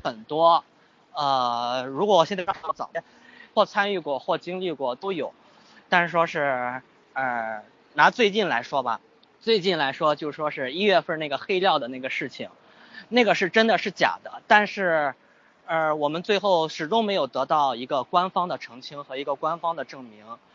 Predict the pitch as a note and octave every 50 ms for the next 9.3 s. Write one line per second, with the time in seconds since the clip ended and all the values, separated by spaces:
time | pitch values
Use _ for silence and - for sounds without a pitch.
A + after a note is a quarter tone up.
0 | _ _ - - _ - E3 D#3 F#3 G3 F3 E3+ - A3 G#3+ F#3+ F#3+ F#3+ D#3 C#3+
1 | C#3 C#3+ C#3+ D3+ E3 - - C#3+ A#2+ A#2+ - - E3+ E3 D#3 - F3+ E3 D#3 -
2 | D#3+ D3+ C#3+ C3 B2+ C3+ C3+ D#3+ F3+ F3 - - - - C#3+ C3 C#3 D#3 F3 E3+
3 | F3+ F#3+ - B2+ A2 - - - D#3 D3 - G#3+ F3 C#3+ C3 A#2 G#2+ - - D3+
4 | C#3 - D#3 C#3+ C3 B2 A#2+ A2+ G#2+ G2 - - - - - - - - - E3+
5 | D3 D3 C3+ A#2+ A2 A2+ B2 B2+ C3 - - G#2+ - - - - - - - -
6 | - G#3+ A#3 A#3 G#3 - G#3+ A#3 A#3+ - - G3+ F#3 G3 G3 E3 E3 D3+ C#3+ C3+
7 | C#3+ D#3 F#3 A3 G#3 G3 G3 - - G#3+ G#3+ G3+ F3 D3+ - - G#3 G3+ G#3+ G3
8 | E3 C#3+ A#2+ C3+ D#3+ F3+ _ - - D3 D3+ F3 G#3 G3+ E3+ - - G#3 E3+ D#3
9 | D#3+ D3+ B2+ D3 C#3